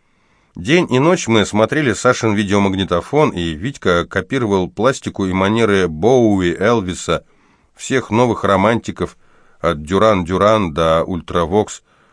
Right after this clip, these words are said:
всех ска-панков – от Madness до Specials, без конца смотрел концерты Боба Марли и фильмы с Брюсом Ли. Одним из кумиров был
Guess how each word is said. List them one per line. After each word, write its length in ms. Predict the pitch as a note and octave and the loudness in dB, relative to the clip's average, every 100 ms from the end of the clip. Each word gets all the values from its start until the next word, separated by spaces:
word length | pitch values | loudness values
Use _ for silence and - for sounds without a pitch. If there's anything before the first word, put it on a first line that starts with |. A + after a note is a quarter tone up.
| _ | _
всех 340 | - - C3 - | -12 -4 -4 -4
ска-панков – 920 | - - G2+ - G#2 A2+ F#2+ F2 - _ _ _ - | -8 -2 -2 0 0 0 -2 -8 -10 _ _ _ -6
от 240 | E2+ - | -4 -4
Madness 680 | - F#2 G#2+ G2 D#2+ F2+ - | -6 -2 2 2 0 -2 -2
до 540 | E2+ E2+ E2+ E2 D2 - | -6 0 2 2 0 -6
Specials, 920 | - - G#2+ F#2+ - E2+ D#2+ D2+ - - - - - | -16 -4 -2 -2 -2 -4 -4 -6 -14 -20 -20 -20 -14
без 220 | F#2 F#2+ | -8 -6
конца 440 | - G2 F#2+ B2+ A#2+ | -2 -2 0 0 0
смотрел 640 | - F#2+ E2+ G2 F#2 F2 _ _ _ - | 0 -2 0 0 0 -2 _ _ _ -6
концерты 560 | E2+ E2 G#2+ F#2 F2 | -4 -2 -2 -2 -4
Боба 340 | D2 G2 F2 E2+ | -2 -2 0 0
Марли 500 | F2+ A2 F#2 E2 D2+ | 2 2 0 -4 -6
и 300 | E2+ D#2 D2 | -8 -8 -8
фильмы 340 | - G#2+ G2 E2+ | -6 -2 0 -2
с 80 | C#2 | -4
Брюсом 440 | F2+ G2+ - F2 | -4 -4 -4 -6
Ли. 220 | D#2+ C#2+ _ _ _ _ _ - | -6 -8 _ _ _ _ _ -8
Одним 340 | E2+ D#2+ F#2 | -6 -2 -2
из 100 | F2 | -2
кумиров 460 | - G2 G#2 F#2+ D2+ | -4 -2 0 0 -2
был 320 | D2+ E2+ D#2 | -2 -2 -2